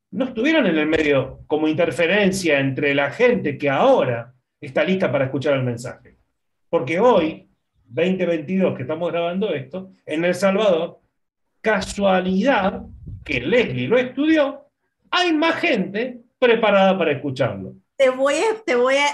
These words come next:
Speaker 2: te voy a contar algo,
Speaker 1: <laughs>
Speaker 2: eh, eh, con respecto a lo que te, a lo que sucede, porque la gente piensa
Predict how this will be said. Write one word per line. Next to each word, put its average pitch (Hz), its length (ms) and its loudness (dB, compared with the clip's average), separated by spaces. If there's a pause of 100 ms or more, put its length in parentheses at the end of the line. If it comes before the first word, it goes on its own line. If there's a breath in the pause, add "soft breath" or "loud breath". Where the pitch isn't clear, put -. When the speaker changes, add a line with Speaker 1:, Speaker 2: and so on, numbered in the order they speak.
(120)
Speaker 2:
te 254 100 -4
voy 247 180 -2
a 262 520 -2
contar 233 460 -4
algo, 302 360 -2 (200)
Speaker 1:
<laughs> 190 220 0
Speaker 2:
eh, 190 380 -2 (220)
eh, 240 200 -2
con 240 200 0
respecto 226 440 -6
a 262 60 0
lo 254 160 -4
que 254 100 -8
te, 208 280 -8
a 208 100 -4
lo 214 160 -6
que 214 100 -6
sucede, 233 380 -4
porque 285 300 -4
la 220 240 0
gente 233 380 -4
piensa 269 840 -6